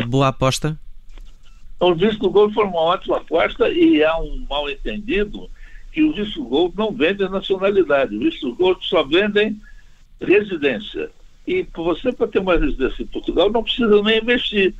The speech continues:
Speaker 2: Você requer uma residência, o governo dará ou não, de acordo, eh, se você tem qualificações ou não tem obstáculos para, para residir em Portugal, eh, recebe uma residência.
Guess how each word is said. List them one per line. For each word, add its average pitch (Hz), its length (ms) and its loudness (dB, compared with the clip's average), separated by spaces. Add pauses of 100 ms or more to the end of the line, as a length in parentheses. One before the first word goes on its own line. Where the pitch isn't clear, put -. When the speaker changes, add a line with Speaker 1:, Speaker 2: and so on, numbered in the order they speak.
(160)
Speaker 2:
Você 131 260 0
requer 127 360 4
uma 180 200 2
residência, 131 600 2
o 127 40 0
governo 120 320 2
dará 110 280 4
ou 101 160 -2
não, 160 280 0 (360)
de 101 140 0
acordo, 139 640 0
eh, 90 260 -2
se - 80 -10
você 107 300 0
tem 120 220 0
qualificações 117 800 -2 (500)
ou 131 340 2
não 127 220 2
tem 151 260 0
obstáculos 139 680 -2
para, 113 180 0
para - 280 -2
residir 107 320 -4
em - 20 -10
Portugal, - 560 -2 (160)
eh, 165 200 -2
recebe 185 440 2
uma 202 200 -2
residência. 196 680 0